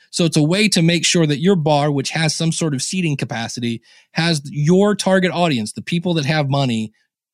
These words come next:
in there. And so John was doing this, I think, as a way to kind of separate, for lack of a better phrase, the men from the boys. It's like, "Look, if you want on my show, here's the entrance fee right here, and you have to pay that."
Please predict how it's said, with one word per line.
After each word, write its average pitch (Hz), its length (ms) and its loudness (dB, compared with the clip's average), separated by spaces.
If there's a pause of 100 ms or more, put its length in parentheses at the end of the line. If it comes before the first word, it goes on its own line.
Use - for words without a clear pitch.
(120)
in 196 200 4
there. 110 280 2
And 135 160 0
so 160 200 0
John 185 440 0
was 185 160 2
doing 160 240 2
this, 147 140 0
I 135 80 -2
think, 233 260 2
as 160 100 2
a 143 60 4
way 135 200 2
to 127 80 0
kind 185 300 0
of 156 80 2
separate, 147 640 -4
for 143 100 -10
lack 139 220 -4
of 131 60 -6
a 117 40 -8
better 127 200 -8
phrase, 117 220 -8
the - 80 -10
men 131 240 -4
from 139 140 -12
the 110 80 -8
boys. 107 400 -8
It's 104 160 -16
like, 123 180 -8
"Look, 139 280 -2 (280)
if 127 140 -8
you 247 80 2
want 180 220 2
on 220 60 4
my 208 120 2
show, 156 480 2 (240)
here's 190 260 0
the 175 140 4
entrance 160 380 0
fee 139 200 0
right 143 320 0
here, 127 260 -2
and 120 100 -4
you 127 120 -2
have 127 180 -6
to 120 80 -8
pay 123 260 -4
that." 98 260 -6